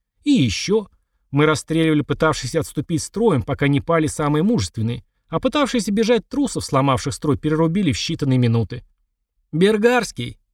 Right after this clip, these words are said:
проиграл! Сам Эдрик Бергарский мне проиграл! Мы истребили фрязей!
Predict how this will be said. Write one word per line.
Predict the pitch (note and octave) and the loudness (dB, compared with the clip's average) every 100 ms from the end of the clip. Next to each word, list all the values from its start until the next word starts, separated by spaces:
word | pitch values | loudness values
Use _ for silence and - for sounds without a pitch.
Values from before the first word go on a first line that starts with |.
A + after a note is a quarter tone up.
| _ | _
проиграл! | - F3+ G#3+ A3 A3+ G3 A3 A#3 A#3+ D#3+ C3 - _ _ | 0 2 4 4 2 2 2 2 2 -2 -4 -12 _ _
Сам | - - A#3+ C#4 A#3+ - - | -16 -4 0 0 0 -4 -2
Эдрик | C4 G3 E3+ | 2 2 2
Бергарский | C#3 F#3+ A3 B3 C#4 - C#3 - _ | 2 2 2 2 0 -2 -8 -8 _
мне | - C3 D3 F#3 B3+ B3+ - _ | -2 2 4 4 4 2 -2 _
проиграл! | - E3 A3 A#3+ C4 C#4+ F#3 A2 _ _ _ - | 0 2 4 2 2 2 0 -4 _ _ _ -2
Мы | C3 F#3 - | 0 0 0
истребили | F#3+ - G#3 G#3 C4+ D3+ | -6 -2 -2 2 2 2
фрязей! | - G3 B3+ B2+ - | 0 0 0 0 -8